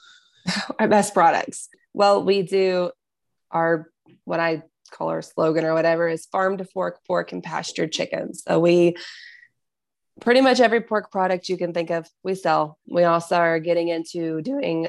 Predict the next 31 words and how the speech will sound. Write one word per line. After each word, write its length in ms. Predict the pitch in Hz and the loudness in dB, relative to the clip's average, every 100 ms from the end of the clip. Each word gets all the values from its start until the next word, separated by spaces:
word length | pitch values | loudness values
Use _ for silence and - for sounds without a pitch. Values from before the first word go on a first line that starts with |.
| - | -6
um, 420 | 170 160 160 175 | -6 -4 -4 -8
we 100 | - | -2
have 140 | 180 170 | 0 2
our 120 | - | 2
own 320 | 180 175 170 | 2 2 0
blend 260 | 160 170 170 | -2 0 0
of 100 | 165 | -2
seasonings 500 | 220 220 220 226 214 | -6 -4 -2 -2 -2
that 140 | 214 | -2
we're 100 | 214 | -2
doing, 340 | 220 214 214 | -4 -4 -6
and 80 | 196 | -6
we 120 | 196 | -6
do 160 | 190 185 | -6 -8
pork 320 | - 185 175 | -6 -8 -6
jerky 520 | - 170 165 175 180 _ _ | -4 -4 -2 -4 -4 _ _
on 140 | 185 | -12
top 180 | 180 180 | -8 -4
of 160 | 175 170 _ _ - | -4 -4 _ _ -2
all 340 | - 175 - - | -2 -2 -6 -10
chicken. 420 | - - - 180 - - - - | -6 -2 -2 -4 -14 -20 -20 -4
We 140 | 208 | 0
do 120 | 202 | 0
farmers 320 | 185 196 208 | 0 -4 -4
markets, 540 | 208 208 220 214 - - | -4 -4 -6 -10 -14 -12
and 120 | - | -2
then 180 | 190 180 | 2 4
you 100 | 175 | 4
can 420 | 170 185 185 190 185 | 4 2 4 4 2
find 500 | 185 180 185 185 185 | -2 -2 -2 -4 -2
us 360 | 180 175 175 | -2 -2 -6